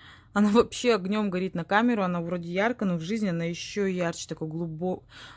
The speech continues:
гу-, а, глубина такая цвета получается.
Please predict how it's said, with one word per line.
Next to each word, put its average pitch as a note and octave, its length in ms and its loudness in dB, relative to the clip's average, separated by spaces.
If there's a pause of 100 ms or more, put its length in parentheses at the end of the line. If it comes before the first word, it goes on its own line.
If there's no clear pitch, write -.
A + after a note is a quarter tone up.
гу-, E3 260 -4
а, E3 480 -2
глубина F#3+ 500 2
такая E3+ 300 -2
цвета F3 360 -4
получается. E3 920 -6